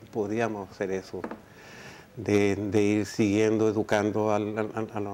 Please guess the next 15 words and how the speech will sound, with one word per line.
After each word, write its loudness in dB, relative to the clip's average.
al, -8
al -4
pueblo, 4
más -2
que -4
nada, 2
que 0
nos 0
eduquemos, 2
que 0
es -2
lo 0
que -8
significa -2
democracia. 0